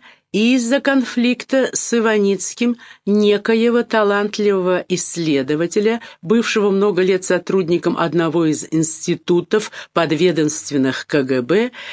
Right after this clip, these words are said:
и заслужившего там авторитет своими квалифицированными обзорами науки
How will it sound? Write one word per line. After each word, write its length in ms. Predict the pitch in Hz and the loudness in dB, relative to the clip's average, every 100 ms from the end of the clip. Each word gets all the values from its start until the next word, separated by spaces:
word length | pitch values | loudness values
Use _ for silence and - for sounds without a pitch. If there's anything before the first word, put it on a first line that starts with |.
| - - | -18 -8
и 140 | 208 247 | 0 0
заслужившего 1000 | 226 240 247 247 220 233 - - 208 208 | 0 -2 0 0 2 0 0 0 0 0
там 340 | 208 202 - - | 0 0 -2 -2
авторитет 840 | 185 175 - 180 175 175 208 220 | -4 -4 -2 0 0 0 0 0
своими 400 | - 175 185 190 | -2 0 2 0
квалифицированными 1400 | 185 175 170 - 156 - 196 180 165 170 165 165 156 147 - - | 0 0 -2 -2 -8 -4 -2 0 0 0 2 2 2 0 -4 -4
обзорами 800 | 160 147 143 - 147 156 175 170 - | -2 0 -2 -2 0 2 2 0 0
науки 720 | 165 160 143 135 131 143 139 | 0 0 0 -4 -4 -4 -4